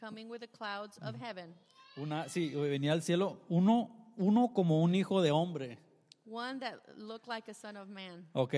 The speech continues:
Speaker 2: que vino hasta el anciano de días.
Speaker 1: And he approached the Ancient of Days.
Speaker 2: Y se le, y dice, bueno, aquí dice, se le hicieron acercarse delante de él.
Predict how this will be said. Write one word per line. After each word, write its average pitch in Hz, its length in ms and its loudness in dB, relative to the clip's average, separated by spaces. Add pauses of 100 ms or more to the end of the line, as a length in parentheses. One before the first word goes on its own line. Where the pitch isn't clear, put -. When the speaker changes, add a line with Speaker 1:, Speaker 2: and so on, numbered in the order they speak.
(180)
Speaker 2:
que 147 140 2
vino 165 220 4
hasta 180 160 2
el 151 80 2
anciano 156 400 2
de 151 140 4
días. 175 640 2
Speaker 1:
And 208 140 -10
he 233 140 -8
approached 240 540 -10
the 247 160 -14
Ancient 285 360 -10
of 277 120 -12
Days. 185 520 -12
Speaker 2:
Y 147 140 -2
se 147 140 2
le, 143 220 -2
y 135 120 -6
dice, 135 380 -6 (580)
bueno, 147 200 -2
aquí 147 160 -6
dice, 147 180 -8
se 151 120 -2
le 143 320 -4
hicieron 151 400 2
acercarse 147 580 2
delante 135 460 -2
de 135 220 -8
él. 110 120 -14